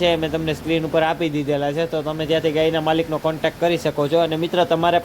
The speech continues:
કોઈ પણ પશુ વેચ્યા હોય અને મારે આ YouTube ચેનલ ઉપર વીડિયો મૂકાવવો હોય તો આગળ અમારા WhatsApp નંબર આપેલા છે, તો તમે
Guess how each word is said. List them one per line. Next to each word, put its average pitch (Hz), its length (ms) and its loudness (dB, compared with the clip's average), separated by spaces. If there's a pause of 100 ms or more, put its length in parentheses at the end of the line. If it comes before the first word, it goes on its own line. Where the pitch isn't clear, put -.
(120)
કોઈ 165 180 2
પણ 165 180 0
પશુ 170 280 0
વેચ્યા 175 280 4
હોય 180 220 4
અને 165 100 -2
મારે 165 240 2
આ 160 140 4
YouTube 165 340 -2
ચેનલ 165 300 0
ઉપર 160 220 0
વીડિયો 165 300 2
મૂકાવવો 185 300 4
હોય 127 140 -2 (360)
તો 151 60 -4
આગળ 170 340 4
અમારા 165 280 2
WhatsApp 165 320 -2
નંબર 165 260 -2
આપેલા 165 400 0
છે, 170 160 0
તો 165 80 -2
તમે 156 260 0